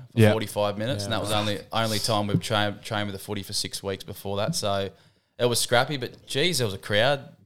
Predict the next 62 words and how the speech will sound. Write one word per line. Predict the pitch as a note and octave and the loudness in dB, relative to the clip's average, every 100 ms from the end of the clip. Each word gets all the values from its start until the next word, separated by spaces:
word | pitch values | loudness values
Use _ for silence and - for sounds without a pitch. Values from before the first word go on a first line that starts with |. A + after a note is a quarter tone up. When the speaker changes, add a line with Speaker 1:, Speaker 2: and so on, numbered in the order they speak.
| _ | _
Speaker 1:
there. | G#2 G#2+ | 0 6
Speaker 2:
Was | B2 A#2 | 8 8
Speaker 1:
It | |
was | C3+ | 6
Speaker 2:
there? | F#3 | 6
Speaker 1:
awesome | C#3 C3+ | 6 6
Speaker 2:
oh, | - | 4
Speaker 1:
to | |
Speaker 2:
people | A#2 A3+ | 6 6
are | |
just | G#3 F#3+ | 8 6
Speaker 1:
see. | - | 4
Speaker 2:
hunting, | - C3 F3+ G3 D#3+ | 2 2 4 6 6
like, | A#2 - | 6 8
local | B2+ B2+ A2+ | 8 8 4
sport | - G#2+ A#2+ | 4 6 6
again, | D#3+ E3 G#2 | 6 6 4
I | G2 | 2
think. | - D3 - | 2 2 0
Speaker 1:
It | - | -4
Speaker 3:
Yeah. | G3 | 0
Speaker 1:
was, | D#3+ A#2+ - - | 0 0 -2 0
honestly, | C#3 C#3 - C#3+ | 0 2 0 0
looked | D#3 - | 0 2
up, | B2+ B2+ | 2 2
and | C3 | -4
it | B2+ F2 | -6 -6
was | G#2+ G#2 | -6 0
like | G#2+ G#2+ | 0 2
a, | G#2 F#2+ C#2+ | 0 0 -4
one | - A2 | -6 -6
of | |
the | G2+ | -4
charity | - G#2+ A#2+ | -2 0 0
days | B2 A#2 G#2+ | -2 -2 -2
we | |
had. | G#2+ | -6
It | G2 | -6
was | G2+ | -8
huge. | - B2 C#3 A2+ F#2+ | -8 -6 -6 -6 -8
There | G#2+ | -10
were | |
people | - B2+ A2 G#2 F2+ | -8 -8 -6 -8 -8
five | - A#2+ A#2 G2+ | -2 0 0 -2
deep, | A2 A#2 A#2 | -4 -4 -6
and | G2+ | -8
it | G#2 | -8
was, | G2+ F#2+ - | -8 -10 -10
it | - - | -12 -6
was | A#2 A#2+ | -2 0
awesome | C3 D3+ B2 | 0 0 -2
to | G2+ | 0
Speaker 2:
For | |
a | A#2 | 2
Speaker 1:
see. | A#2+ | 8
Speaker 2:
trial | A#2 B2 | 8 10
match, | G#2 - | 6 4
that's | A#2 | 0
so | - C3 | 4 8
Speaker 3:
That's | A#2+ | 10
Speaker 2:
good. | B2+ | 8
Speaker 3:
great. | B2+ | 6